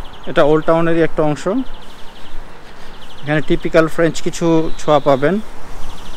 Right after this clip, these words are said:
আর এর বাহিরে চতুর্দিকে যত জায়গা আছে আপনি ম্যাক্সিমামই দেখবেন খুব সুন্দর সুন্দর, আহ, duplex, triplex, আহ, উম, villa বাড়ি,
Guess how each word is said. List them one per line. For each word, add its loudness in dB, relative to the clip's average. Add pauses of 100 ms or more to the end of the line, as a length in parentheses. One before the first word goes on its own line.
(1200)
আর 0
এর -2
বাহিরে 2 (180)
চতুর্দিকে -4
যত -2
জায়গা 2
আছে -2
আপনি -2
ম্যাক্সিমামই -2
দেখবেন -2 (420)
খুব -4
সুন্দর 0
সুন্দর, -2
আহ, 0
duplex, -2
triplex, -2
আহ, -4
উম, -2
villa -2
বাড়ি, -4